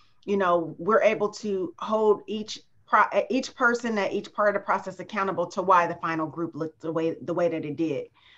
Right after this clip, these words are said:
So, you know, covid has been devastating for all of us. Well, not, not all of us. I can't, I can't make that claim because I've actually been doing okay. Um, I'm blessed.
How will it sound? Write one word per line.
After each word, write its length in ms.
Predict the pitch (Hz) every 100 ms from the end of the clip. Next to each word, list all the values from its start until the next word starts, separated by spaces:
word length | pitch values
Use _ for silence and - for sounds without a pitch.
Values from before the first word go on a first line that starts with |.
| - - - _
So, 180 | 247 220
you 160 | 247
know, 140 | 240 208
covid 380 | 269 254 247
has 100 | 240
been 160 | 208 214
devastating 560 | 208 208 240 226 240 240
for 180 | 254
all 220 | 196 180 180
of 100 | 175
us. 440 | 180 349 - _ 190
Well, 460 | 226 226 247 - -
not, 420 | 208 233 240 247 214
not 160 | 233
all 220 | 208 196
of 80 | 185
us. 140 | 190 196
I 60 |
can't, 280 | 196 208 -
I 40 |
can't 220 | 185 220 196
make 160 | 190
that 140 | 185 175
claim 300 | 220 208 214
because 260 | 233 220 -
I've 140 | 185
actually 360 | 190 190 196 196
been 460 | 170 - 185 190 165
doing 260 | 180 196
okay. 640 | 208 208 196 165 190 285 320
Um, 280 | 185 170 165
I'm 140 | 180
blessed. 520 | 196 185 170 - -